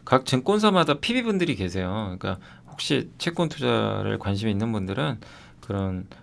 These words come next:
은행이나 증권사 찾아가셔서 이제 자기 성향에 맞는 채권을 좀 권유 받으셔서 투자하시는 것도 좀 좋을 것 같습니다. 자, 오늘 어쨌든 채권이 뭔지, 채권 금리 뭐 이런 부분들 한번 살펴봤고요.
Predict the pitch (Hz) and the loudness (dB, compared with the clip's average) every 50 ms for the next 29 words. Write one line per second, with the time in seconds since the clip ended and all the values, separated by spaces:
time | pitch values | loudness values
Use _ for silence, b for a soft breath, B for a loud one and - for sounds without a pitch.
0 | B - 110 113 127 143 143 131 107 92 104 123 117 104 - - - - 107 104 | B 0 2 4 6 6 6 4 4 2 2 0 0 -2 -6 -10 -8 -6 -6 -2
1 | 104 123 120 110 110 104 98 - 135 139 139 127 104 90 85 92 95 95 110 117 | 0 0 0 0 -2 -4 -4 -4 -2 -2 -2 -2 -2 -2 -4 -4 -4 -2 -2 -2
2 | 113 98 95 B B B B B B B B B B B B B - - 95 - | -2 -4 -6 B B B B B B B B B B B B B -10 -10 -10 -10
3 | - - - - - - - - - - - 98 104 101 107 110 - - - - | -12 -18 -20 -20 -20 -20 -20 -20 -16 -6 -2 0 0 2 0 0 -2 -6 -12 -12
4 | - - 160 175 175 165 147 113 92 87 90 90 92 98 110 107 101 - - - | -4 0 2 2 4 4 4 2 2 2 2 0 0 0 0 -2 -4 -6 -8 -8
5 | - - 117 110 104 117 117 107 90 85 87 92 - - - 98 95 92 - - | -6 -4 -2 -2 0 0 0 -2 -2 -4 -6 -10 -10 -8 -6 -6 -6 -2 2 2
6 | 120 127 120 - 90 90 101 104 101 92 85 - 101 104 98 - b b b b | 4 4 2 0 -2 -6 -6 -4 -4 -6 -6 -4 -6 -6 -6 -8 b b b b
7 | b b - - - 117 117 110 110 110 - 127 113 95 92 98 - - - 120 | b b -10 -6 -4 -2 0 0 0 -2 -4 -4 -4 -4 -6 -8 -8 -6 -6 -6
8 | 120 - - - - - - - 95 90 - - 104 98 98 - 98 - - - | -6 -6 -8 -14 -18 -10 -6 -6 -6 -4 -4 -4 -4 -4 -4 -6 -12 -12 -12 -12
9 | 104 - - - 98 85 - - - B B B B B B B B B B - | -12 -10 -10 -10 -12 -12 -12 -16 -18 B B B B B B B B B B 0
10 | - 117 120 123 131 131 123 117 139 135 - 139 131 - - 185 196 202 196 185 | 4 6 6 6 6 6 4 4 2 2 2 0 0 2 2 2 4 6 8 8
11 | 185 180 175 175 165 165 160 143 113 107 107 107 110 107 104 - 151 147 156 139 | 10 8 8 8 6 6 6 6 4 4 4 4 4 4 2 2 0 2 0 0
12 | 123 - 107 104 98 98 104 120 131 127 110 98 95 95 101 104 101 98 92 95 | 0 0 0 0 2 2 2 0 0 0 0 0 0 2 2 0 0 0 0 0
13 | 95 92 92 92 90 90 90 92 87 87 87 - 120 - - 123 117 101 90 - | -2 -2 -2 -2 -2 -2 -2 -4 -4 -4 -4 -6 -6 -4 -2 -2 -2 -2 -4 -6
14 | - - 110 113 | -2 -2 0 0